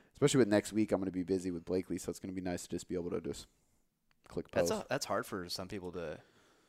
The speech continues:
Speaker 2: comprehend. That, I don't know if it's that you have content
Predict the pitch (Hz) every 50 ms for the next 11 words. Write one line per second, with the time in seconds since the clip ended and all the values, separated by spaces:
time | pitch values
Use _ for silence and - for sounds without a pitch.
0 | _ - - 104 - - 80 - 101 95 87 73 - _ _ - 95 90 80 -
1 | - _ _ _ _ _ _ _ _ _ _ _ _ _ _ _ _ _ _ _
2 | _ _ _ _ _ _ _ _ - - 117 117 117 110 101 98 - - 90 -
3 | - 98 85 98 101 101 98 95 85 - - - _ _ _ - - - 95 90
4 | 98 98 - 113 110 113 120 -